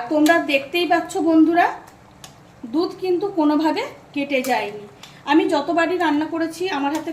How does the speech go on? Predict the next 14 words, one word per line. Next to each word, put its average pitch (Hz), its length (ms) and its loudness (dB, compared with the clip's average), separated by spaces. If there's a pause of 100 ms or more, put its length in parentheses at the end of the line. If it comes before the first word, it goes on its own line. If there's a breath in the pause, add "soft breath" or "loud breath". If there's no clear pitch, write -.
কখনো 302 360 -2
কিন্তু 320 380 -4
এইভাবে 285 380 -4 (420)
কাঁচা 262 300 -4
দুধ, 294 260 -6
মানে 254 220 -4
নর্মাল 269 460 -2
ফ্রিজের 285 300 -6 (140)
ঠান্ডা 262 260 -6
দুধই 302 300 0
দিয়েছি, 277 400 -4 (600 loud breath)
তাতে 269 240 -6
কিন্তু 294 340 -4
কখনো 311 420 -2